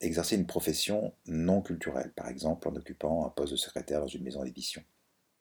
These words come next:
Près d'un tiers des professionnels de la culture relevaient des métiers du spectacle en deux mille quatorze, cadre artistique, euh, cadre de programmation, de production de spectacle, artiste, technicien du spectacle. À proportion quasi équivalente,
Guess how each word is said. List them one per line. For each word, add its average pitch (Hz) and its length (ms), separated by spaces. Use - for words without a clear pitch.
Près - 160
d'un 113 140
tiers 113 180
des 90 80
professionnels 87 520
de 78 60
la 73 100
culture 117 580
relevaient 87 380
des 71 120
métiers 71 280
du - 80
spectacle - 480
en 67 40
deux 65 100
mille 65 140
quatorze, 120 680
cadre 64 240
artistique, - 880
euh, 55 880
cadre 65 300
de 62 60
programmation, 67 760
de 69 40
production - 380
de 69 60
spectacle, 80 760
artiste, - 800
technicien - 420
du 65 80
spectacle. - 520
À - 60
proportion 82 440
quasi 71 280
équivalente, 78 880